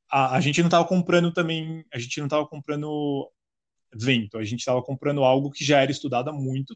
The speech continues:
tempo, e eu,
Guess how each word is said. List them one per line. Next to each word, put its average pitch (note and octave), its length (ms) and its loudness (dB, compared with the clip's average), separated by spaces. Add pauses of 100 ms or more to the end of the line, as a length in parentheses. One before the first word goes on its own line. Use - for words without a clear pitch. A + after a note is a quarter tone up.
tempo, A#2+ 540 -2 (580)
e B2 760 0 (500)
eu, C3+ 160 0